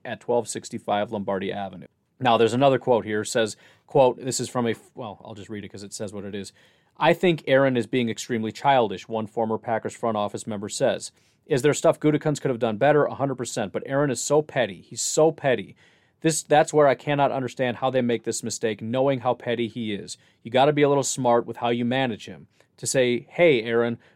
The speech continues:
we're going to do what we, uh, what we do, and you have to fall in line because this is the Packers,' that's pretty shocking, and they don't know that dude." In other words, saying, if, if you think he's just gonna go with this, you're stupid because, as he said, he's incredibly petty. Now, I know that makes a lot of you guys angry. "No, how dare you? This is all fake."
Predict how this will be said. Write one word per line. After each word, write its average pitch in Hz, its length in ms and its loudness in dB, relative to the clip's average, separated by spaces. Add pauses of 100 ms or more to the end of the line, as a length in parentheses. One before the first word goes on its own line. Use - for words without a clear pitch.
we're 120 120 2
going 170 240 4
to 151 100 -2
do 143 280 2
what 135 240 2
we, 123 200 -4
uh, 113 320 -2
what 117 340 0
we 127 180 -6
do, 123 380 0
and 110 140 -6
you 120 80 -4
have 127 180 -4
to - 80 -20
fall 123 240 0
in 117 40 -4
line 107 280 -4
because 104 320 -8
this 127 220 -4
is 120 120 -6
the 120 80 -12
Packers,' 110 400 -2
that's 151 180 0
pretty 170 200 -2
shocking, 117 520 0
and 117 160 -12
they 120 120 2
don't 123 180 -2
know 107 380 -4
that 92 220 -12
dude." 92 220 -16 (260)
In 147 80 -2
other 151 120 8
words, 143 160 4
saying, 131 260 2
if, 127 180 -10
if 139 160 -10
you 170 100 0
think 180 220 0
he's 143 280 -4
just 143 140 -6
gonna 120 140 -4
go 123 160 6
with 117 80 4
this, 101 180 -6
you're 117 80 -6
stupid 120 380 0
because, 123 340 -2 (260)
as 110 180 -2
he 127 100 0
said, 151 300 6
he's 143 200 -2
incredibly 151 560 2
petty. 135 380 -2 (240)
Now, 175 100 2
I 196 120 6
know 240 220 8
that 165 140 4
makes 196 220 4
a 208 40 2
lot 208 200 6
of 220 40 0
you 214 80 -2
guys 208 240 8
angry. 214 360 2
"No, 190 220 8
how 208 160 6
dare 190 240 6
you? 190 120 2
This 165 200 -4
is 170 100 -2
all 160 120 6
fake." 131 300 -2